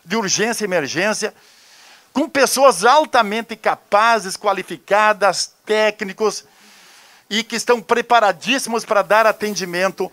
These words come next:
às pessoas do nosso município. Então, eu acredito muito na resolutividade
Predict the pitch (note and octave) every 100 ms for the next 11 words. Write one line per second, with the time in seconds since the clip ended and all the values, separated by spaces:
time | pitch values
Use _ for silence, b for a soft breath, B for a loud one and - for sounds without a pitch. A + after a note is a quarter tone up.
0 | b b b F#3+ F#3+ G#3 E3+ F#3 E3+ E3
1 | D#3+ E3 D3+ C#3+ C3+ A#2 - _ _ F3
2 | F#3+ A3 A3 G3 F#3 G3 G#3 E3+ F#3+ A#3
3 | A3+ G#3 b b b b - G3+ G3 E3
4 | G#3+ D4 A#3+ A#3 G#3+ - G3 E3 D#3 G3
5 | G3+ G3+